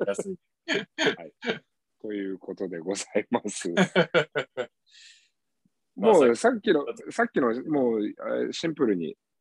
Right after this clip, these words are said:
Speaker 2: さっきの見どころはそれっすね。まあ、安藤誓哉選手、あとは金丸晃輔選手を入れ、
Speaker 1: うん。
Speaker 2: えー、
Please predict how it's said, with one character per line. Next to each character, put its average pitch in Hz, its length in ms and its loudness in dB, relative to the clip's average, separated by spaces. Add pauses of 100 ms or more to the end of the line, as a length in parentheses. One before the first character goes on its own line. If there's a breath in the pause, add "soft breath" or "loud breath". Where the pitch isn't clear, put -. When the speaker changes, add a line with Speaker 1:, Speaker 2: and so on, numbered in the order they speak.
(100)
Speaker 2:
さ - 100 -12
っ - 60 -16
き 104 120 -6
の 92 80 -4
見 90 100 -2
ど 90 120 0
こ 101 100 -2
ろ 101 100 2
は 101 260 2
そ 107 140 -2
れ 113 60 2
っ - 20 2
す - 160 -12
ね。 82 160 -6
ま 113 120 -4
あ、 107 140 2
安 120 100 2
藤 101 120 2
誓 104 180 2
哉 95 160 2
選 92 200 -4
手、 87 260 -4 (100)
あ 90 80 0
と 85 120 -2
は 82 80 -2
金 92 160 -8
丸 95 180 -4
晃 120 180 2
輔 - 180 -6
選 98 180 -8
手 - 180 -8
を 80 140 -2
入 92 160 0
れ、 107 260 6 (540)
Speaker 1:
う 101 40 -14
ん。 101 140 -6
Speaker 2:
え 85 880 -2
ー、 - 20 -20